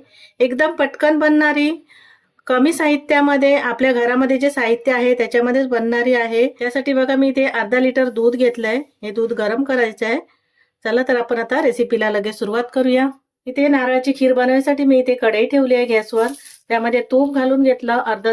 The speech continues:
चमचाभर. तूप वितळून घ्यायचंय.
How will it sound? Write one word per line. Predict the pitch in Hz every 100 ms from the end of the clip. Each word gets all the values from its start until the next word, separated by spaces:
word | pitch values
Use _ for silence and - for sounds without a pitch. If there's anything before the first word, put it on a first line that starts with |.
| 226
चमचाभर. | 226 226 220 220 226 277 _ _ _ _ _ _ _ _ _ _ _ _ _ _ _ _ 277
तूप | 285
वितळून | 277 269 247 277
घ्यायचंय. | 277 254 254 226